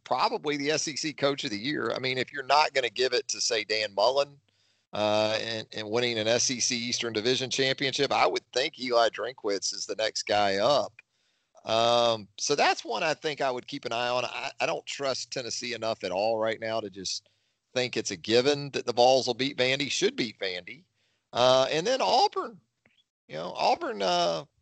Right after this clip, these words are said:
six and a half point favorite on the road at Mississippi State. Mississippi State coming off a bye week, should be healthy and should have a, a roster that's, uh, you know, uh, that, that, that's stocked better than it's been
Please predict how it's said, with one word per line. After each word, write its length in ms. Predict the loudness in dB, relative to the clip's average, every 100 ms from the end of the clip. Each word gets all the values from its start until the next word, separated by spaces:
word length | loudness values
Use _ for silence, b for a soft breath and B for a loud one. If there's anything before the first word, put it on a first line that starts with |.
| _ _ _
six 300 | -6 -6 -4
and 80 | -2
a 20 |
half 200 | -2 -2
point 200 | -4 -6
favorite 460 | -2 0 0 -4 -12 _ _
on 160 | -4 -2
the 100 | 0
road 380 | 0 2 0 -2
at 140 | -2
Mississippi 580 | -4 -4 -4 -6 -6 -4
State. 480 | -2 0 0 -2 -4
Mississippi 400 | -4 -4 -4 -4
State 300 | -2 -2 0
coming 240 | 0 2
off 160 | 2 2
a 40 |
bye 300 | 4 6 6
week, 280 | 2 -2 -4
should 220 | -4 -4
be 280 | -4 -4 -8 _ _ _ 2
healthy 600 | 2 2 -2 -4 0 -2
and 160 | -2
should 180 | -4 2
have 260 | 4 4 4
a, 180 | -2 -4
a 60 |
roster 580 | -6 -6 -6 -6 -6 -4
that's, 460 | -4 -4 -2 -4 -4 b b _ -4
uh, 420 | -2 -2 -4 -8 -14 _ _ -8
you 100 | -8
know, 180 | -8 -10
uh, 240 | -12 -12 -14 _ 0
that, 200 | 0 2
that, 160 | 0
that's 200 | 2 4
stocked 680 | 4 6 6 6 4 0 -10 b b b _ 0
better 340 | 6 6 6
than 160 | 0 0
it's 160 | -2 0
been 420 | 2 2 -2